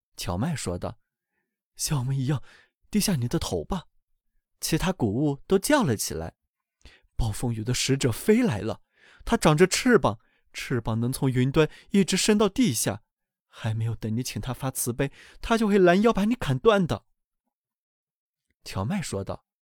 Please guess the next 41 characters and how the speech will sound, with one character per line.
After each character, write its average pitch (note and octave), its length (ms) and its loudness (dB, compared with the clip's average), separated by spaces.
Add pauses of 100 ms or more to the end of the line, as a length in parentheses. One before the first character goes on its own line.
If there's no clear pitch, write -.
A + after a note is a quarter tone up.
(720)
“不 D3 160 0
错， - 380 -4 (560)
但 A2 180 0
是 F#2 460 -6
我 - 120 -14 (100)
不 C4 200 4
低 A2 200 -6
头。 - 300 -14 (1600)
”“把 F#2+ 160 -4
你 F#2+ 120 -14
的 - 80 -14
花 F2+ 220 -6
儿 F#2 80 -6
都 - 100 -12
收 B2 260 -4
拢 A2 180 -8
起 - 180 -8
来， - 200 -14 (380)
把 B2+ 140 0
你 D#3 140 0
的 C3+ 100 -2
叶 D#3+ 180 0
子 B2 140 -4
垂 - 240 -8
下。” - 320 2 (880)
老 G2 200 -6
柳 A2+ 160 -10
树 - 200 -8
说 A2+ 240 -6
道。 - 200 -12 (800)
“当 G2+ 180 -8
云 F#2 240 -8
块 G#2 300 -6 (160)
发 - 160 -4
出 - 120 -6
爆 A#2+ 240 0
炸 G#2+ 140 -4
声 E3 220 2
的 F#3+ 80 4
时 - 180 -4
候， G2 220 -6